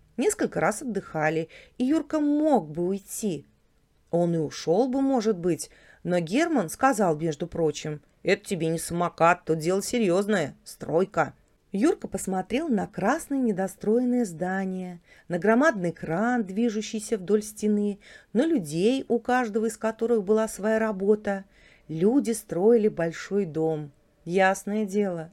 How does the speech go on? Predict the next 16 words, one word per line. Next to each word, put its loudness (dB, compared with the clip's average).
это 0
не 0
самокат. -4
И 4
Юрка 2
каждый -2
раз -2
после -6
отдыха -2
становился -2
в -18
цепь. -10
Закончили 2
к -8
часу -4
дня, -6